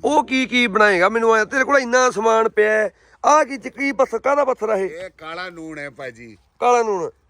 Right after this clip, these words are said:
Speaker 2: ਹਾਂਜੀ।
Speaker 1: ਹੂੰ।
Speaker 2: ਇਹ ਦੇਸੀ ਪੇਵਰ ਕਾਲਾ ਨੂਣ ਹੈ, ਚਾਟੀ
Speaker 1: ਠੀਕ
Speaker 2: ਦਾ
Speaker 1: ਹੈ।
Speaker 2: ਬਣਾ ਵਾ।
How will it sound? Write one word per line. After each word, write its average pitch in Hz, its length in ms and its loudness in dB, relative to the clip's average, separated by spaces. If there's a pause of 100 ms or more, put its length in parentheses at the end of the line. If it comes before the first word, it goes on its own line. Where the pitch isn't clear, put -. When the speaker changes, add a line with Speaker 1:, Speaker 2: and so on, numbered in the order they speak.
(100)
Speaker 2:
ਹਾਂਜੀ। 110 440 -18
Speaker 1:
ਹੂੰ। 180 580 -10
Speaker 2:
ਇਹ 147 80 -4
ਦੇਸੀ 151 420 -8
ਪੇਵਰ 180 360 -6
ਕਾਲਾ 160 320 -6
ਨੂਣ 147 280 -12
ਹੈ, 117 140 -14
ਚਾਟੀ 123 280 -8
Speaker 1:
ਠੀਕ - 120 -6
Speaker 2:
ਦਾ 180 80 4
Speaker 1:
ਹੈ। 143 100 2
Speaker 2:
ਬਣਾ 107 220 -10
ਵਾ। 90 200 -20